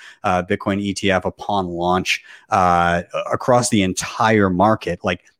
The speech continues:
by a lot. It was, like, triple whatever the next one was. So it was pretty crazy to see. And I think people in the U S, you know, regulators are seeing that, saying,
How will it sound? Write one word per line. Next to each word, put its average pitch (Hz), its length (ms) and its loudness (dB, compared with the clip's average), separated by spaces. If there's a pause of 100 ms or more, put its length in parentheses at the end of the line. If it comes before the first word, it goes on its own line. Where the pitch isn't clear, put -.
(120)
by 151 140 4
a 107 120 4
lot. 98 400 0
It 107 80 -8
was, 101 140 -4
like, 92 180 -6
triple 101 600 0
whatever 98 320 0
the 90 80 -8
next 90 320 -6
one 87 260 -6
was. 90 380 -2 (260)
So 92 400 -4
it 113 120 0
was 101 180 2
pretty 165 340 2
crazy 131 400 2
to 92 100 -2
see. 113 300 0
And 110 100 -2
I 104 100 0
think 123 340 0 (340)
people 120 300 2
in 107 60 2
the 98 100 0
U 95 120 0
S, 95 280 0 (320)
you 104 120 -2
know, 90 160 -2
regulators 95 640 0
are 98 60 -4
seeing 95 300 -4
that, 92 220 -2
saying, 92 360 -4